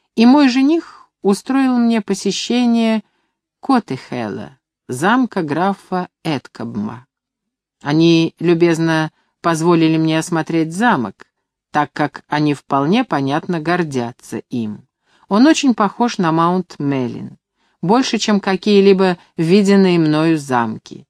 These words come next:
Часовня почти такая же, даже молельня для прокаженных удивительно схожа. Но молельня Маунт-Меллина немного больше,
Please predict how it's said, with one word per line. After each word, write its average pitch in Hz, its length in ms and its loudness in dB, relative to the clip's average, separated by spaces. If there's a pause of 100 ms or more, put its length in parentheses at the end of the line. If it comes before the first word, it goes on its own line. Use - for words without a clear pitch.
(260)
Часовня 262 520 0
почти 143 360 -6
такая 208 580 -2
же, 196 240 -2 (200)
даже 254 360 0
молельня 180 680 4
для 147 180 -2
прокаженных 233 800 -2
удивительно 170 760 0
схожа. 123 640 -8 (520)
Но 165 420 2
молельня 170 640 2
Маунт-Меллина 170 1120 -2 (200)
немного 254 480 4
больше, 143 600 -4